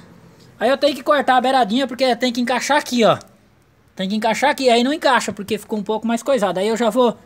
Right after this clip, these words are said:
parafusar, os parafusos já tá aí no pacote aí, ó. Os parafusos já tá aí, eu peguei aqui já pra parafusar. Olha a furadeira na caseira aí na área. E essa daqui eu só uso pra furar uma broquinha fina aí, ó, pra,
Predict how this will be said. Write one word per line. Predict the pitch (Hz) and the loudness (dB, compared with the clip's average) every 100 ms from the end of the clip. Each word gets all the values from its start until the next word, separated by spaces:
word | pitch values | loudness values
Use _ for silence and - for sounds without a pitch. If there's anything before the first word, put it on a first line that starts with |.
| _ _ _ _ - | _ _ _ _ -8
parafusar, | 226 285 269 226 220 | -6 -4 -2 0 0
os | |
parafusos | - 220 208 220 | 0 -6 -6 -6
já | 208 | -4
tá | 226 | -2
aí | 285 | -4
no | 247 | -4
pacote | 220 214 202 175 196 | -6 -6 -6 -6 -8
aí, | 180 | -8
ó. | 135 - _ _ _ _ _ _ _ _ _ | -8 -12 _ _ _ _ _ _ _ _ _
Os | _ | _
parafusos | - 202 190 214 | -6 -4 -4 -6
já | 214 226 | -2 0
tá | 262 | 0
aí, | 311 | -2
eu | 214 | -2
peguei | - 214 202 | -2 -2 -2
aqui | 190 202 | -4 -6
já | 185 | -8
pra | 180 | -8
parafusar. | 180 185 - 143 285 - | -8 -8 -6 -2 0 -2
Olha | 196 226 | -4 -4
a | |
furadeira | 220 220 208 196 196 | -4 -4 -4 -6 -8
na | 180 | -8
caseira | 196 175 190 | -10 -8 -8
aí | 175 | -8
na | 175 | -8
área. | 156 139 120 _ _ _ _ _ - | -8 -10 -14 _ _ _ _ _ -12
E | 202 | -8
essa | 214 | -8
daqui | 262 254 | -8 -6
eu | 262 | -4
só | 277 | -2
uso | 254 | -4
pra | - 269 | -4 -6
furar | 294 294 302 277 - _ _ _ _ - _ _ | -4 0 0 0 -4 _ _ _ _ -20 _ _
uma | 214 | -10
broquinha | 240 254 - 240 | -2 -2 -2 -6
fina | - 233 226 | -8 -4 0
aí, | 339 | 2
ó, | 294 | 2
pra, | - 247 | 2 -2